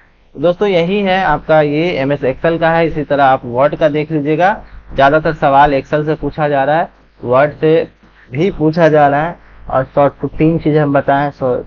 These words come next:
उसी से सवाल जो है पूछा जा रहा है। Theory के question से बहुत कम सवाल पूछा जा रहा है, Input output से एक दो गो क्वेश्चन पूछा जा रहा है, और अगर आपसे पूछता है तो बहुत अच्छी बात है।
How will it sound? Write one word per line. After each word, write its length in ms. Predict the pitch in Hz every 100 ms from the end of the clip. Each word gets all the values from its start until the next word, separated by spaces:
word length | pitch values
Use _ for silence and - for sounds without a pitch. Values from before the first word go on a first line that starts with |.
| - _
उसी 180 | - -
से 140 | 127 123
सवाल 360 | 127 113 120
जो 120 | 123
है 120 | 123 202 - _ _ -
पूछा 320 | 123 135 117
जा 320 | 104 85 104
रहा 100 | 104
है। 60 | 107 - _ _ _ _
Theory 280 | 160 165 170
के 100 | 196
question 340 | 185 175 190 180
से 80 |
बहुत 260 | 170 160 160
कम 180 | 160 165
सवाल 240 | 165 147 143
पूछा 260 | 147 143
जा 140 | 135 131
रहा 120 | 127
है, 100 | 127
Input 280 | 120 131 123
output 320 | 113 107 117
से 160 | - 120
एक 220 | 123 131 113
दो 140 | 117
गो 80 | 117
क्वेश्चन 380 | 113 110 - 165 202 - - -
पूछा 260 | 135 143 123
जा 160 | 107 98
रहा 120 | 98
है, 100 | 113 - - - -
और 220 | 135 185
अगर 240 | 151 143 135
आपसे 340 | 127 123 127
पूछता 400 | - 113 - 120
है 80 | 110
तो 100 | 101
बहुत 240 | - 95 -
अच्छी 260 | - -
बात 240 | 123 117 -
है। 140 | 117